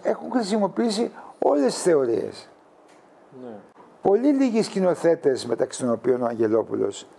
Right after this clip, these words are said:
Speaker 1: περιορίστηκαν σε μία
Speaker 2: Από τις
Speaker 1: αισθητική
Speaker 2: θεωρίες,
Speaker 1: θεωρία.
Speaker 2: ναι.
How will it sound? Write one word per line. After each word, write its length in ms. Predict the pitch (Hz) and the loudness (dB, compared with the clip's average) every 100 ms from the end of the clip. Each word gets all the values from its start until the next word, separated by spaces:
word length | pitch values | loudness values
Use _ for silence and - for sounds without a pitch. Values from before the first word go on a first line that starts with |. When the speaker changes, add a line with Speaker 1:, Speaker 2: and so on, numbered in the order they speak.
| _ _ _ _ | _ _ _ _
Speaker 1:
περιορίστηκαν 720 | - 127 127 127 143 - 135 | 0 2 2 2 -2 -4 -6
σε 220 | 120 - 131 | -2 0 0
μία 460 | 143 156 120 98 - - _ _ - _ _ | 0 0 0 -4 -16 -20 _ _ -20 _ _
Speaker 2:
Από 120 | 127 | -4
τις 140 | 113 | -2
Speaker 1:
αισθητική 360 | 131 117 131 127 | -2 0 0 0
Speaker 2:
θεωρίες, 60 | 120 | 2
Speaker 1:
θεωρία. 440 | 117 104 104 | 2 2 0
Speaker 2:
ναι. 60 | 95 | -2